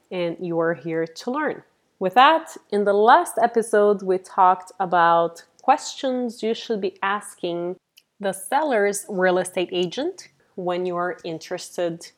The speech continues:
in a property that you come across on the web. And today I'm gonna go over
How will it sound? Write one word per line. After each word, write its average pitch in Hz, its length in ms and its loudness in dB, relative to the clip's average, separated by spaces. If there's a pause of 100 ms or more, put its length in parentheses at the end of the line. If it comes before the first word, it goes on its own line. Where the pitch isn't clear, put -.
(420)
in 170 260 -4
a 185 140 -2
property 190 580 4
that 160 180 4
you 160 80 -2
come 165 200 -6
across 156 640 -4
on 180 140 -2
the 185 80 2
web. 196 400 4 (1000)
And 180 140 -2
today 262 560 0 (100)
I'm 214 200 -2
gonna 254 200 0
go 262 140 -2
over 202 560 -2